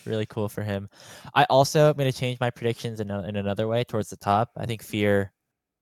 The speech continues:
are looking so good with the land buff right now, and if they do get to the L C S stage and, like, have that full experience together, like, I don't know what's gonna happen. Like, things,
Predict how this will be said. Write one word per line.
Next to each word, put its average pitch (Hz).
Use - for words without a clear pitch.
are -
looking 104
so 113
good 110
with 104
the 107
land 101
buff 113
right 117
now, 123
and 110
if 107
they 117
do 113
get 117
to 120
the 110
L 110
C -
S 110
stage 110
and, 107
like, 101
have 110
that 113
full 113
experience 110
together, 127
like, 95
I 110
don't 104
know 98
what's 95
gonna 98
happen. 98
Like, 101
things, 110